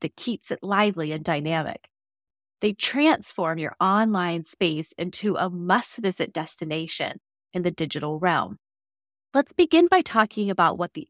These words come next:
essence of engagement really is. And I'm gonna give you a really amazing example of a client of mine from, oh my gosh, like, ten, fifteen years ago now. So social media is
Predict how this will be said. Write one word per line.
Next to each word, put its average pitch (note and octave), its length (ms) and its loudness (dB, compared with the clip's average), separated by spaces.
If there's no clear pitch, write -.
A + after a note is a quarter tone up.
essence D3+ 600 -8
of D#3+ 140 0
engagement D3 760 -10
really E3+ 360 0
is. - 420 -10
And A#3 560 4
I'm A#3 120 0
gonna C#4+ 200 -2
give A3+ 240 2
you G3+ 380 2
a F#3 80 -2
really G3 380 0
amazing F3 640 -6
example D#3 800 -2
of E3+ 460 2
a - 60 -14
client F#3+ 480 2
of F3 80 -2
mine D#3 280 -2
from, D#3+ 380 -8
oh F#3+ 100 -4
my F3 100 -2
gosh, D#3+ 260 -2
like, F3+ 180 -8
ten, G3+ 240 0
fifteen E3 340 -6
years - 240 -10
ago - 200 -12
now. - 140 -10
So A#3 640 2
social G3+ 440 -4
media F#3+ 540 0
is F3+ 200 -6